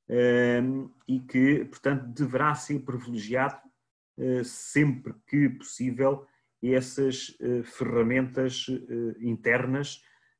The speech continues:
e não estas ferramentas, eh, mais, eh, transversais em termos daquilo que existe no mercado. Eh,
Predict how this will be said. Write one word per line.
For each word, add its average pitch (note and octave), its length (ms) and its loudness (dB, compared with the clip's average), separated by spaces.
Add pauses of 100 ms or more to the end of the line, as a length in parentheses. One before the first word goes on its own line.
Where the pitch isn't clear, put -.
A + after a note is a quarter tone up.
e A2 120 0
não B2 340 4
estas A#2 320 -6
ferramentas, B2 680 -4
eh, B2 480 -2 (100)
mais, B2 540 0
eh, A#2+ 380 -4 (100)
transversais B2 680 0
em A#2 80 -4
termos A2+ 280 -6
daquilo A#2+ 300 -8
que - 100 -12
existe B2 340 -8
no C3 60 -4
mercado. G#2+ 420 -4 (920)
Eh, A2+ 560 4